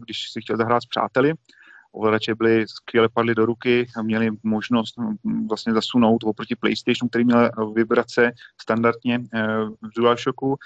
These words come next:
tak tady se to vlastně dělalo, stejně jako to třeba mělo Nintendo šedesát čtyři, přes takový zvaný ra-, přes Rumble Pack, který se zasunul do ovladače. No a, mm, Dreamcast měl úplně fantastický paměťový karty, který měly vlastní L C D čko. A když jste třeba hráli hru, tak v průběhu té hry jste si odemykali různý minihry,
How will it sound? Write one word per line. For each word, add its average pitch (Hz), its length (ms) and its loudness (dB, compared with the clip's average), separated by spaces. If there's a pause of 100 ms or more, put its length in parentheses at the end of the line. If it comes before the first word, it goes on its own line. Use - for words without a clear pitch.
(200)
tak 104 200 -4
tady 113 180 2
se 113 140 -6
to 113 100 -2
vlastně 110 260 -2
dělalo, 110 380 4
stejně 110 200 -4
jako 107 120 -6
to 113 140 -6
třeba 110 180 -4
mělo 113 220 0
Nintendo 110 400 0
šedesát 113 360 0
čtyři, 113 280 -8
přes 110 160 -6
takový 113 220 0
zvaný 117 280 4
ra-, 101 180 2 (180)
přes 113 180 -4 (180)
Rumble 113 480 4
Pack, 135 140 2 (440)
který 120 160 2
se 117 100 -4
zasunul 139 280 0
do 120 120 4
ovladače. 135 520 2 (540)
No 127 280 2
a, 131 220 6
mm, 120 560 -6
Dreamcast 127 460 2
měl 127 120 -2
úplně 135 220 -4
fantastický 117 520 -4
paměťový 123 400 0
karty, 113 300 0
který 120 180 -4
měly 123 160 2
vlastní 120 320 -2
L 120 120 0
C 131 160 2
D 123 120 2
čko. 139 280 0 (440)
A 104 180 0
když 107 120 -4
jste - 120 -4
třeba 123 200 -2
hráli 120 300 2
hru, 110 160 -6
tak 120 160 -6
v - 80 -20
průběhu 117 380 -4
té 127 120 -8
hry 117 280 0
jste 117 160 -4
si 127 280 2
odemykali 120 640 4
různý 117 360 2
minihry, 117 580 2